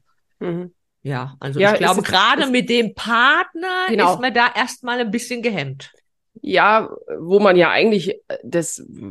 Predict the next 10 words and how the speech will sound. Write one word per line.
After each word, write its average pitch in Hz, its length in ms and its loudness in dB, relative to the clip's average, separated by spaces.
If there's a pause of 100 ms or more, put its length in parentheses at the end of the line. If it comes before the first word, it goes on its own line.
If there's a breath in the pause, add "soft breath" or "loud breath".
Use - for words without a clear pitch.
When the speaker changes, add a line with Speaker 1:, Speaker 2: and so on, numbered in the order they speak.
(220)
Speaker 1:
wahrscheinlich 165 420 -2
nicht 208 240 -4
sein 190 220 2
sollte 190 400 0
oder 143 200 -4
sagen, 156 300 -2
"Okay, 151 300 -4
das 156 180 -8
ist, - 280 -12
ähm, 147 600 -2